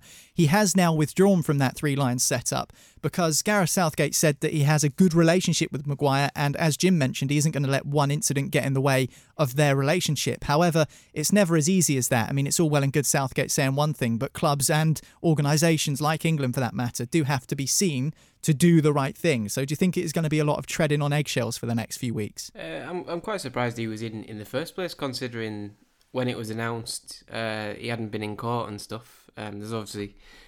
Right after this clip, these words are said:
Speaker 2: there's always a, a sort of chance that he's gonna get, uh, found guilty. I think maybe Southgate probably thought, "Oh, he's, he's gonna get found not guilty, and he can, everything, then it's all behind him, and he can play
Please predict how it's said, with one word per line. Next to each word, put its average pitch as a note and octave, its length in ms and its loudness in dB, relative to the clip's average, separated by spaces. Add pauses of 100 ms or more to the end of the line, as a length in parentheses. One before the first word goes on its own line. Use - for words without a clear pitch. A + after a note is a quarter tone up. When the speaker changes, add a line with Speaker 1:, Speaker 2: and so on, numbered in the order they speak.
(160)
Speaker 2:
there's G#2+ 140 -12
always A2 300 -8
a, G2+ 260 -8 (1500)
a B2+ 60 -12
sort A#2+ 180 -8
of A#2+ 80 -12
chance A#2+ 340 -4
that A#2 200 -4
he's A#2 140 -8
gonna A#2 200 -2
get, - 640 -10
uh, A2 180 -8
found G#2+ 520 -8
guilty. B2 500 -4
I B2 60 -6
think A2+ 220 -8
maybe A2+ 580 -6 (680)
Southgate A2 520 -8
probably G#2+ 240 -8
thought, G2+ 280 -10
"Oh, - 20 -12
he's, G2+ 160 -10 (100)
he's F2 100 -10
gonna A2+ 160 -6
get G#2 160 -10
found G#2 220 -8
not G2+ 160 -8
guilty, G2+ 400 -10
and G2 340 -10
he G#2+ 80 -14
can, G2+ 320 -14 (320)
everything, G2+ 380 -10
then G#2 160 -10
it's G#2+ 160 -12
all G#2+ 140 -4
behind G#2 400 -10
him, G#2 120 -8
and G#2 80 -8
he G#2 60 -10
can G#2+ 180 -12
play G#2 380 -10